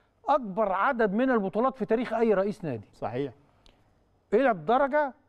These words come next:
Speaker 1: التي توج بها بعد أن ت-، ترك منصبه بفعل فاعل بالقرار الغريب اللي
Speaker 2: نعم.
Speaker 1: أقصى مجلس إدارة بالكامل من الوزير وقتها.
Speaker 2: ورجع بعد كده.
Speaker 1: ها؟
Speaker 2: <laughs>
Speaker 1: آه.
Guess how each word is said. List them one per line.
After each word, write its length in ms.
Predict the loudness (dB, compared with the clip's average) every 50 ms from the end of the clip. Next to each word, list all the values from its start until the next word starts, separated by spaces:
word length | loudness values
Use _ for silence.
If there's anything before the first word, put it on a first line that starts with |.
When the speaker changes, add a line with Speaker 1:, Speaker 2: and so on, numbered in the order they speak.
| _ 0
Speaker 1:
التي 400 | 0 2 2 0 2 2 0 0
توج 440 | 2 2 2 4 4 4 4 4 4
بها 360 | 2 2 0 0 0 0 0
بعد 460 | 0 2 2 2 2 2 0 0 0
أن 180 | 0 -2 -4 -6 -4 0
ت-، 220 | 0 0 0 -2 -6 -14 -20 _ _ _
ترك 320 | 0 0 2 2 0 0 0
منصبه 540 | -2 -2 -2 -6 -4 -2 -2 0 0 -2 -4 -6 -14 -20 _ -6
بفعل 480 | -6 -2 0 0 0 0 2 2 2 2
فاعل 480 | 2 2 2 4 2 2 0 -2 -4 -8 _ _ _ _ _ _ _ _ _ _ _ _ _ -4
بالقرار 640 | -4 -4 -2 0 0 2 4 4 4 2 2 0 -4 -6 -8
الغريب 600 | -6 -6 -2 0 2 2 4 4 2 2 0 -4 -10 _ _ _ _ _ _ _ _ _ _ _ -8 -4
اللي 140 | -2 0
Speaker 2:
نعم. 140 | 2 2 2
Speaker 1:
أقصى 340 | 2 0 -2 -4 -4 0 2 4 4 4
مجلس 360 | 2 0 -2 -4 -6 -6 -6
إدارة 260 | -4 -2 0 0 0 0
بالكامل 560 | 0 -2 -2 -2 0 2 2 2 0 -4 -8 -12 _ -20 -20 _ _
من 160 | -4 0 2
الوزير 460 | 2 2 2 2 0 2 2 2 2 2
وقتها. 520 | 2 0 0 0 2 2 2 2 0 -2 -6 _ _ _ _ _ _ -6
Speaker 2:
ورجع 340 | -4 -2 0 0 0 -2
بعد 240 | -2 -2 -4 -4 -6
كده. 200 | -8 -10 -10 -4 0
Speaker 1:
ها؟ 280 | 2 2 2 2 0 -4 _ _ _ _ _ _ -14
Speaker 2:
<laughs> 600 | -12 -12 -14 -18 -20 _ _ _ _ _ _ -2
Speaker 1:
آه. 380 | 0 2 4 4 2 0 -2